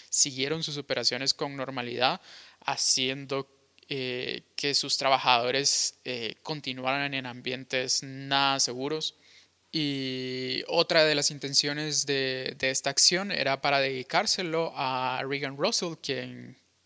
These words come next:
seguramente ya todos conocemos. Eh, fue una activista que fue asesinada en Canadá, eh, como parte de una, al formar parte de una, de una de las vigilias de Save.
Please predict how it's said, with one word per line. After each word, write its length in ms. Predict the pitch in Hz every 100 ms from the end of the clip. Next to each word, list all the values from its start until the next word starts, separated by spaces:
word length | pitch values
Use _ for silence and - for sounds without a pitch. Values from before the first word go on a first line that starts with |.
| _
seguramente 680 | - - 127 131 127 131 135
ya 140 | 131
todos 300 | - 139 135
conocemos. 580 | - 143 - 135 151 - - - - - - -
Eh, 500 | 135 131 127 - - 170 147 - - - - - -
fue 240 | - 143
una 160 | 139 139
activista 600 | - 131 131 139 - 143
que 100 | 135
fue 160 | - 123
asesinada 880 | - 139 127 131 160 180 170 139 127
en 120 | 123
Canadá, 580 | 131 123 123 147 170 - -
eh, 340 | 127 127 131 - - -
como 180 | 131
parte 300 | 131 131 -
de 80 | 139
una, 500 | 131 127 131 131 123 _ _ _ _ _ _ _ _ _ _ _ _ _ - _ _ _ _ -
al 160 | 147
formar 360 | 147 139 139 -
parte 440 | 151 147 - 151
de 220 | 139 127
una, 520 | 131 135 139 139 135 135
de 100 | 131
una 260 | 131 139
de 80 | 143
las 160 | 139 135
vigilias 480 | 135 143 139 147 135
de 120 | 127
Save. 360 | - 165 170